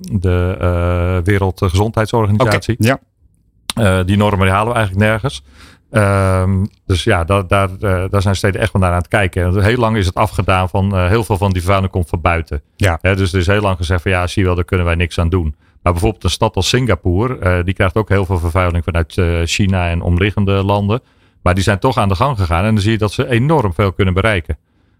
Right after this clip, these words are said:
Speaker 1: Eh, en we zien het in Nederland ook. Hè. Bijvoorbeeld, eh, een heel mooi voorbeeld is de A twee, eh, onder Maastricht door. Hè, waar,
Speaker 2: Ja.
Speaker 1: waar je vroeger dwars door de straat, eh,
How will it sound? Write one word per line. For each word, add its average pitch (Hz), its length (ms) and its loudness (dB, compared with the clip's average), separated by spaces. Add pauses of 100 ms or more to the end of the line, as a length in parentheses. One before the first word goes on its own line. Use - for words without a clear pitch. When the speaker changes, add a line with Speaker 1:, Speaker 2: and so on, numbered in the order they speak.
Speaker 1:
Eh, 92 380 0
en 101 60 2
we 95 60 4
zien 104 120 2
het - 80 -6
in 110 80 2
Nederland 98 300 0
ook. 104 220 0
Hè. 120 280 2
Bijvoorbeeld, 95 440 -2
eh, 90 280 0
een 92 200 -6
heel 101 120 2
mooi 98 180 2
voorbeeld 90 360 0
is 85 180 0
de 92 140 0
A 90 140 0
twee, 101 600 0
eh, 92 340 2
onder 92 400 0
Maastricht 113 380 0
door. 123 160 2
Hè, 123 100 0
waar, 98 240 0
Speaker 2:
Ja. - 80 0
Speaker 1:
waar 117 100 2
je - 60 -2
vroeger 101 300 0
dwars 101 240 0
door 92 120 0
de 87 60 -4
straat, 117 420 -2
eh, 147 140 2